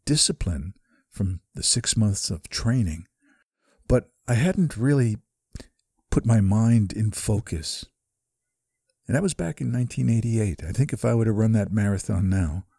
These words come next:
I wish I could. <laughs> I really do. But if I could, I think I would have had a much more resilient mindset.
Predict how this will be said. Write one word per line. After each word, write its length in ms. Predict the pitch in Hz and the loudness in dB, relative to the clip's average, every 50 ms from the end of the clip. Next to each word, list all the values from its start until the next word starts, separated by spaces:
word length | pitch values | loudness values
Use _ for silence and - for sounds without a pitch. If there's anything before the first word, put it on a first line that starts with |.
| _ _ - | _ _ -8
I 60 | 69 | -6
wish 240 | 85 92 90 - 82 | -4 -4 -4 -4 -6
I 60 | 71 | -6
could. 320 | - - - 101 104 - - - - - - - - _ _ _ _ | -8 -8 -8 -8 -8 -8 -10 -16 -20 -20 -20 -20 -20 _ _ _ _
<laughs> 520 | _ _ _ _ _ _ _ - - - | _ _ _ _ _ _ _ -20 -18 -16
I 560 | - - - - - - - 87 - - - 95 | -10 -8 -6 -6 -4 -2 -2 -2 -2 -4 -6 -6
really 380 | 92 87 76 82 82 82 76 | -6 -6 -6 -6 -8 -8 -8
do. 260 | - - 98 104 143 - - - - - - - - | -8 -6 -6 -6 -6 -6 -10 -16 -20 -20 -20 -4 2
But 120 | - 104 | 4 4
if 220 | 104 107 104 - - | 4 4 2 0 0
I 100 | 101 101 | 0 0
could, 440 | - - - 113 92 82 - - - - _ _ _ _ _ _ _ _ _ _ _ _ _ - | 0 0 0 0 0 0 -2 -6 -12 -18 _ _ _ _ _ _ _ _ _ _ _ _ _ 0
I 80 | 143 | 2
think 160 | 147 185 190 185 | 2 4 4 4
I 60 | 165 | 4
would 160 | 170 156 135 | 6 6 6
have 120 | 139 123 | 6 6
had 400 | - 127 139 127 120 113 117 - - _ _ _ _ - | 4 2 4 4 4 2 0 -6 -12 _ _ _ _ 2
a 60 | 113 | 2
much 300 | 110 127 147 147 - - | 4 6 4 4 2 2
more 200 | 139 120 117 113 | 4 4 4 4
resilient 680 | 107 104 95 82 92 117 123 123 113 110 110 101 - | 4 2 2 2 2 4 4 4 4 4 2 2 0
mindset. 880 | 90 87 98 101 101 104 104 104 95 - - - - 107 104 - - - | 0 0 2 4 4 4 4 2 2 -2 -4 -6 -8 -8 -10 -12 -16 -18